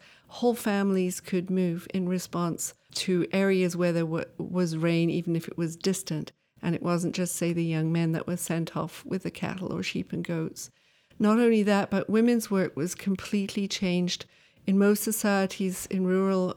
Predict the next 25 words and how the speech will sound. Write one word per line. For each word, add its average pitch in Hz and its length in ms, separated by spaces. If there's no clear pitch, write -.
and 180 240
poor 214 280
areas, 190 580
even 202 240
today, 185 540
a 190 100
very 196 560
energy 202 600
expensive - 800
task 202 420
that - 160
women 208 300
perform 175 500
is 180 140
collecting 180 600
water. 175 440
And 190 100
it - 100
turns 208 320
out 214 200
if 208 160
you 208 60
have 214 260
a 196 60
donkey, 196 640